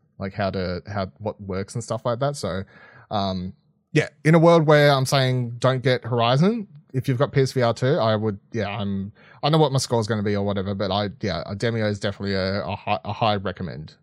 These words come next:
especially if you have any interest in Dungeons and Dragons or, you know, board game miniature sort of stuff. It's definitely gonna make you feel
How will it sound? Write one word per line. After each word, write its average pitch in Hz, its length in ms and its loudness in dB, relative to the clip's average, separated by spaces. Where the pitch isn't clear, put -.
especially 180 360 2
if - 100 2
you 165 140 6
have 127 240 0
any 127 220 -4
interest 117 480 -4
in 101 340 -2
Dungeons 127 380 0
and 117 100 -2
Dragons 95 520 0
or, 95 200 -2
you 131 140 2
know, 104 100 -2
board 113 260 0
game 104 240 -2
miniature 101 520 -4
sort 110 240 -4
of 95 60 -8
stuff. 113 340 -4
It's 107 240 -2
definitely 110 340 -2
gonna 98 520 -4
make 104 240 -8
you 107 100 -6
feel 95 500 -6